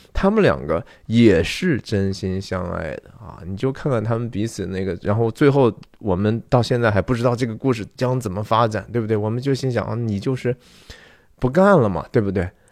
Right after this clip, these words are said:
那，那你讨论半天，讨论个啥？我们既然觉得这是一个犯罪电影，你总得给我们看点行动吧？你难道不开枪不杀人吗？那我们看什么呢？到现在为止就是一个反高潮的一个走向，对吧？就是，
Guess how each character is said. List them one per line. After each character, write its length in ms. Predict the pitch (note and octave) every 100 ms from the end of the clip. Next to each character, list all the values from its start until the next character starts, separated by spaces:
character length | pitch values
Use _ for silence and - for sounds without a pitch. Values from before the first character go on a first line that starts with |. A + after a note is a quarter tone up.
| _ -
那， 360 | G#3 A#3+ D3+ -
那 180 | G#3 A3+
你 180 | C3 B2
讨 260 | - - G#2
论 180 | D3+ D3
半 160 | E3
天， 200 | D#3 D#3 -
讨 220 | - F#2+
论 100 | A#2+
个 80 | B2+
啥？ 320 | A2 E2+ G2 - -
我 140 | C3+
们 180 | D#3+ G3+ -
既 180 | - G#3
然 180 | F3 F3
觉 180 | C3+ D3
得 80 |
这 160 | D#3+ E3+
是 140 | D#3
一 80 | D3+
个 300 | C#3+ D#3+ D3+
犯 260 | D3 F3+ D#3
罪 160 | D#3+
电 260 | D3+ E3 C#3
影， 140 | F2+ - - _
你 80 | G#3
总 200 | G#3 A#3+
得 80 | G#3
给 120 | F3+
我 100 | A3
们 100 | E3+
看 240 | F3 A3+ G3
点 160 | D#3+ - -
行 400 | - - E3 G3
动 220 | A3+ B3 D3+
吧？ 240 | A2 F2
你 80 | D3+
难 180 | F3 G3+
道 140 | A#3
不 140 | G3+ G3+
开 260 | - G3
枪 260 | G3 G3 G3
不 80 | F#3+
杀 280 | G3 F#3+
人 180 | F#3+ A#2+
吗？ 140 | D#3 D#3+
那 80 | F#3
我 140 | C#3
们 100 | G#2+
看 240 | - G#3 F#3
什 140 | A#2
么 120 | G2+
呢？ 140 | A2 A#2+ _
到 100 | G3
现 180 | - A3+
在 140 | G3
为 160 | E3+ G3
止 100 | C3
就 140 | F#3
是 100 | G#3+
一 40 |
个 100 | A3
反 320 | A3 - - -
高 220 | B2+ F3+
潮 240 | - G#2
的 100 | A2
一 60 | A2
个 80 | A2
走 180 | - G2
向， 220 | G2+ F#2
对 80 | A#2+
吧？ 100 | C3
就 120 |
是， 80 | E3+